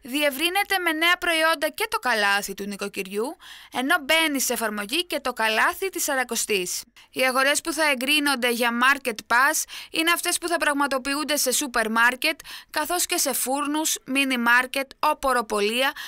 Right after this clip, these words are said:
κρεοπολία, ηχθειοπολία, γαλακτοπολία και σε άλλα καταστήματα λιανικής τροφίμων.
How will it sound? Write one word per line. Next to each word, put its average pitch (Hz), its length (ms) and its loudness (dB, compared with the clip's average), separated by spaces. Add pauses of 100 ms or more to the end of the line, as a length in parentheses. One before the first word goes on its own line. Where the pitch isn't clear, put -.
(120)
κρεοπολία, 254 760 2 (240)
ηχθειοπολία, 247 960 0 (240)
γαλακτοπολία 254 960 0 (200)
και 339 160 -4
σε - 140 2 (140)
άλλα 349 140 2
καταστήματα 294 760 0
λιανικής 254 680 0
τροφίμων. 208 720 -2